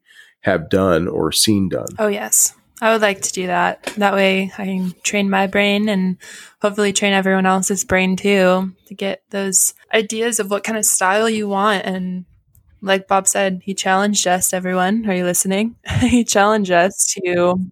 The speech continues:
Speaker 2: find a photo,
Speaker 1: <laughs>
Speaker 2: a professional photo, figure out how many lights, where the lights are coming from,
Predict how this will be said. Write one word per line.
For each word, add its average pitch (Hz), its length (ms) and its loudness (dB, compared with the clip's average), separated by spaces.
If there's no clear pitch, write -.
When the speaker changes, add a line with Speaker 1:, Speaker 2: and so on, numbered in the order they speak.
Speaker 2:
find 202 160 2
a 208 40 0
photo, 196 500 2
Speaker 1:
<laughs> 113 400 -10
Speaker 2:
a 226 40 -2
professional 214 540 0
photo, 190 480 2
figure 214 240 2
out 202 140 0
how 208 120 0
many 214 280 2
lights, 202 640 2
where 214 140 0
the 226 80 2
lights 220 260 2
are 208 60 -4
coming 202 320 -2
from, 202 440 0